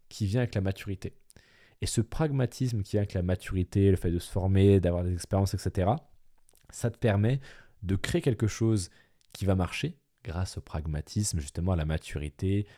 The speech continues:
à l'expérience que t'as acquise, aux connaissances que t'as accumulées, et cetera, pour finir par être en fait un enfant avec des moyens, c'est-à-dire un entrepreneur qui a déjà monté un business qui marche et pour qui tout devient possible.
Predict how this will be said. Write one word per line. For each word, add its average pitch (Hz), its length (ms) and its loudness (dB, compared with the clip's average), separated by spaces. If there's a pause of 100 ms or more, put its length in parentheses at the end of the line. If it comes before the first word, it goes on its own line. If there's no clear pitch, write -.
(140)
à 78 100 -6
l'expérience 90 500 0
que 90 80 -2
t'as 78 160 -4
acquise, 92 440 -4
aux 80 40 -6
connaissances 95 540 0
que 92 60 -8
t'as - 160 -4
accumulées, 82 340 -4
et 76 60 -6
cetera, 82 500 -8 (560)
pour 160 140 2
finir 117 480 -4
par 92 240 -2
être 143 200 -4
en 87 40 -6
fait - 360 -2
un 92 200 2
enfant 104 260 2
avec 98 120 4
des 95 100 4
moyens, 95 360 4
c'est-à-dire 87 220 0
un 82 80 2
entrepreneur 95 560 2
qui - 80 0
a 80 40 2
déjà 87 380 2
monté 85 440 -6
un 98 100 -2
business 90 260 -2
qui - 140 -12
marche 120 420 -4 (920)
et 110 80 0
pour - 280 -6
qui 139 200 -8 (100)
tout 139 120 -6
devient 95 200 2
possible. 117 440 -4